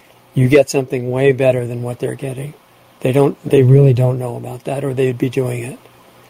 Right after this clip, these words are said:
So I think that applies on a smaller scale to every one of us when we look for satisfaction out of something that doesn't do it. It's because we forgot or we never really connected to the source of feeling good that doesn't go away.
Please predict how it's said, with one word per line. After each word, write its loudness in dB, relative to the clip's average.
So 2
I -4
think -2
that 4
applies 0
on -6
a -8
smaller 2
scale 2
to 4
every 6
one -2
of -4
us -4
when 2
we -2
look 0
for 2
satisfaction 0
out -2
of -8
something 0
that -4
doesn't 2
do 6
it. -4
It's -4
because 0
we 6
forgot 2
or -4
we -8
never -4
really 4
connected -2
to 4
the 0
source 2
of -4
feeling 2
good -2
that -8
doesn't 0
go 6
away. 0